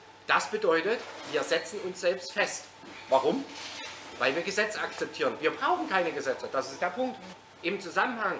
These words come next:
mit der jetzigen Situation, Flüchtlingsströme, ja, man schaue sich an, was die sogenannte Regierung, die nichts anderes ist als eine riesengroße globale Mafia, die Hand in Hand arbeitet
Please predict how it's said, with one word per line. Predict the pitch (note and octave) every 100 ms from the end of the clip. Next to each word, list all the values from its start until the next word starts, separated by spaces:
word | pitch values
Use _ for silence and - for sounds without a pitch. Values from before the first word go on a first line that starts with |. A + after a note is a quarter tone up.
| - B2+
mit | G3+ A3 - - -
der | C#3
jetzigen | E3+ A#3+ C4 A#3
Situation, | G3 G3+ F3+ - F3 D#3+
Flüchtlingsströme, | G3 G#3+ F#3+ F3 - - D3 A#2 - -
ja, | E3 B3 - - -
man | D#3 E3+
schaue | F3 G#3 A#3+
sich | B3 -
an, | D#3+ A#3 G#3+
was | F#3+ -
die | E3+ C3+ -
sogenannte | A#3 C#4 A#3 G3+ E3
Regierung, | D#3 F3 G#3+ B3 C#4+ - - - D3
die |
nichts | F3 A3+ -
anderes | G#3 F#3+ F3
ist | F#3+ A3+ -
als | D#3 D3+
eine | D3+ D3+
riesengroße | C4+ C#4 - G#3+ G3
globale | F3 D3+ C#3+ C3
Mafia, | B2 F#3+ A3 B3+ -
die | D#3+
Hand | D#3+ G#3+ G#3
in | D#3+
Hand | F3 A3+
arbeitet | F#3+ D#3+ F3+ A#3+